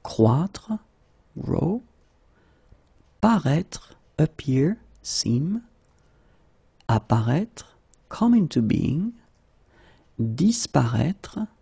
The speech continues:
disappear. Naître, be born. Renaître, rise,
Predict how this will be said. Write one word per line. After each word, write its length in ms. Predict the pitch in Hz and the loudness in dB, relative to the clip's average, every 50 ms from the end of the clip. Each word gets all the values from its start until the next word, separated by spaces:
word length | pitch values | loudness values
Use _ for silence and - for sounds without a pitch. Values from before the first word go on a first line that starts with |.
| _ _ _ _ - _ - | _ _ _ _ -20 _ -8
disappear. 640 | - - 117 - - - - 113 127 160 208 262 - _ _ _ _ _ _ _ _ _ _ _ _ _ _ _ _ _ _ _ _ _ _ - | -8 -6 -6 -6 -8 -6 -4 -2 0 0 -2 -4 -6 _ _ _ _ _ _ _ _ _ _ _ _ _ _ _ _ _ _ _ _ _ _ 2
Naître, 760 | 120 120 113 113 113 127 160 196 - - - - - - 233 - _ _ _ _ _ _ _ _ _ - | 6 6 8 8 6 6 4 0 -4 -10 -16 -12 -8 -8 -10 -10 _ _ _ _ _ _ _ _ _ -10
be 200 | - - 202 226 | -4 -2 0 0
born. 540 | 196 - 127 127 - - 151 185 214 247 254 - _ _ _ _ _ _ - - _ _ _ _ _ _ _ _ _ _ _ _ - | 0 -2 -2 -2 0 0 0 -2 -2 -4 -8 -10 _ _ _ _ _ _ -20 -20 _ _ _ _ _ _ _ _ _ _ _ _ 2
Renaître, 1000 | 113 104 104 117 165 208 214 185 160 156 175 214 - - - - - - 240 233 - _ _ _ _ _ _ _ _ - | 4 4 6 6 6 6 6 4 4 2 2 0 -4 -8 -12 -12 -8 -8 -8 -8 -8 _ _ _ _ _ _ _ _ -2
rise, 720 | - - 120 117 117 117 120 143 170 190 220 214 202 - | 0 2 2 2 2 0 0 -2 -2 -4 -4 -6 -8 -14